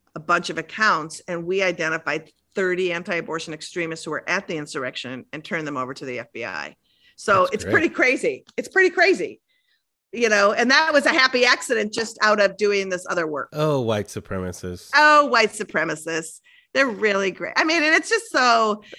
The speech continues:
Speaker 1: wild
Speaker 2: I
Speaker 1: because
Speaker 2: love
Speaker 1: they just
Speaker 2: how predictable you are.
Speaker 1: Oh, so
Speaker 2: Um,
Speaker 1: much so.
Speaker 2: So let's talk about what's happening currently with the abortion fight, what's going on in the Supreme Court. Now, the Supreme,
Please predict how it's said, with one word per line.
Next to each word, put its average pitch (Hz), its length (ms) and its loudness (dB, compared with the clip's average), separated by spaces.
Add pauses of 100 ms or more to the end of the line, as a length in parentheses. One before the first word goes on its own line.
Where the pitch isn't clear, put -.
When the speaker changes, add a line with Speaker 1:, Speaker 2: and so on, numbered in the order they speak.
(140)
Speaker 1:
wild 180 600 4
Speaker 2:
I 165 100 8
Speaker 1:
because 262 120 4
Speaker 2:
love 170 100 8
Speaker 1:
they - 60 6
just 175 120 4
Speaker 2:
how 139 120 2
predictable 110 640 -2
you 95 220 -4
are. 98 760 -8
Speaker 1:
Oh, 269 340 4 (300)
so 294 440 6
Speaker 2:
Um, 247 80 0
Speaker 1:
much 196 360 -2
so. 175 520 0 (120)
Speaker 2:
So 165 300 -4
let's 233 280 -2
talk 180 320 -2
about 131 540 -2 (480)
what's 147 260 -6
happening 123 840 -2 (100)
currently 120 600 -6
with 107 340 -10
the 110 140 -8
abortion 110 500 -8
fight, 104 360 -6
what's - 180 -16
going 110 240 -8
on 104 100 -8
in 104 80 -10
the - 40 -16
Supreme 104 400 -12
Court. 98 360 -12
Now, 110 200 -10
the 110 120 -14
Supreme, 175 460 -10